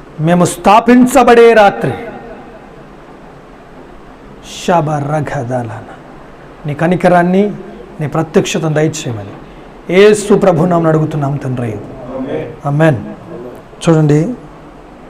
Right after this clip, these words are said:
యాజకుడు చూసి నిర్ణయిస్తున్నాడు. ఏమని? పవిత్రుడా, అపవిత్రుడా? అనండి ఒకసారి, పవిత్రుడా, అపవిత్రుడా అని. అయితే క్రొత్త నిబంధన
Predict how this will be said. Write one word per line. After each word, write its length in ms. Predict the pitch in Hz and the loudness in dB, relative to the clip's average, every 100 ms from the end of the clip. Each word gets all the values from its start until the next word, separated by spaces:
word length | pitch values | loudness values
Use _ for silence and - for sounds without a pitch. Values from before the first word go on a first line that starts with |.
| - - - - | -20 -20 -12 -2
యాజకుడు 720 | 160 185 240 220 254 247 240 226 226 240 - - 285 - - - - | 4 6 4 4 4 6 6 6 4 2 -2 -6 -4 -4 -4 -4 4
చూసి 400 | 240 240 247 214 | 4 6 6 6
నిర్ణయిస్తున్నాడు. 800 | 208 196 208 202 - 170 156 123 | 6 6 6 4 2 -2 0 0
ఏమని? 460 | 139 180 185 180 165 - - | 2 2 2 0 -4 -6 -2
పవిత్రుడా, 680 | 165 170 - 185 190 269 - - - - - - - - - - - - - | 0 -2 -2 4 4 4 0 -12 -14 -18 -18 -20 -20 -20 -20 -20 -20 -20 -6
అపవిత్రుడా? 480 | 143 156 - 127 110 - - | -2 -2 -2 -8 -10 -12 -4
అనండి 200 | 175 180 | -2 -2
ఒకసారి, 260 | - 175 - - - | -2 -6 -6 -14 -8
పవిత్రుడా, 500 | 165 175 - 196 208 254 - - - - - - - - - - | -2 -2 0 4 4 2 -8 -14 -16 -18 -18 -18 -16 -16 -14 -8
అపవిత్రుడా 520 | 127 147 135 135 117 107 | -4 -4 -4 -8 -10 -10
అని. 140 | - - - - - - - - - - - - - - - | -16 -20 -20 -20 -20 -20 -20 -20 -20 -20 -20 -20 -20 -8 2
అయితే 460 | 294 294 254 277 294 - | 4 6 8 6 6 4
క్రొత్త 300 | 240 240 302 | 2 4 4
నిబంధన 520 | 294 233 254 254 262 | 6 6 6 6 6